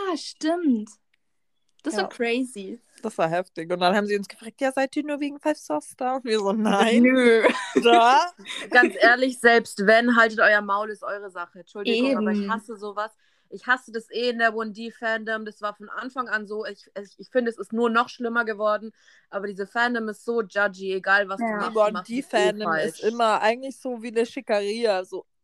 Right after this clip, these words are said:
Speaker 2: immer das Schönste und immer das Beste.
Speaker 1: <laughs> Ja.
Speaker 2: Und,
Speaker 3: Ja.
Speaker 2: ähm,
Speaker 3: Wenn du
Speaker 2: und
Speaker 3: kein
Speaker 2: ich
Speaker 3: Geld
Speaker 2: find,
Speaker 3: hast,
Speaker 2: sie ist
Speaker 3: bist
Speaker 2: auch
Speaker 3: du eh kein
Speaker 2: toxic.
Speaker 3: Fan.
Speaker 2: Ja, richtig.
Speaker 1: Mhm.
Speaker 3: Ja.
Speaker 2: Ja. Und da gibt's ja eine bestimmte Person.
Speaker 3: <laughs> Die englische?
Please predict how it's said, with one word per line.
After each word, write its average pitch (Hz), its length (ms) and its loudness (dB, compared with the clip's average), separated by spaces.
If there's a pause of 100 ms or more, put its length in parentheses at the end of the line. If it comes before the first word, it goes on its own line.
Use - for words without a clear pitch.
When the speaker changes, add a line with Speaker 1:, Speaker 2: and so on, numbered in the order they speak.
Speaker 2:
immer 247 260 -6
das 226 240 -6
Schönste 233 640 -4
und 226 100 -4
immer 226 200 -4
das 226 180 -6
Beste. 220 680 2
Speaker 1:
<laughs> - 20 -12
Ja. 233 440 0
Speaker 2:
Und, 220 220 0
Speaker 3:
Ja. 185 220 -2
Speaker 2:
ähm, 208 540 4 (340)
Speaker 3:
Wenn 214 140 0
du 220 80 4
Speaker 2:
und 220 60 -6
Speaker 3:
kein 214 140 2
Speaker 2:
ich 190 60 -4
Speaker 3:
Geld 214 180 6
Speaker 2:
find, 370 100 2
Speaker 3:
hast, 220 80 -2
Speaker 2:
sie 294 80 -2
ist 330 60 4
Speaker 3:
bist - 100 0
Speaker 2:
auch 226 160 4
Speaker 3:
du 170 60 -10
eh 233 80 -8
kein 269 200 2
Speaker 2:
toxic. 214 220 -10
Speaker 3:
Fan. 214 420 -8
Speaker 2:
Ja, 208 220 0 (100)
richtig. 233 460 4
Speaker 1:
Mhm. 220 40 -2
Speaker 3:
Ja. 185 300 0 (260)
Speaker 2:
Ja. 202 280 2 (160)
Und 226 160 -4
da 233 80 0
gibt's 240 200 -12
ja 214 160 2
eine 233 220 -2
bestimmte 233 520 -12
Person. 233 760 -2 (220)
Speaker 3:
<laughs> 349 380 -2 (140)
Die 247 120 0
englische? 302 420 0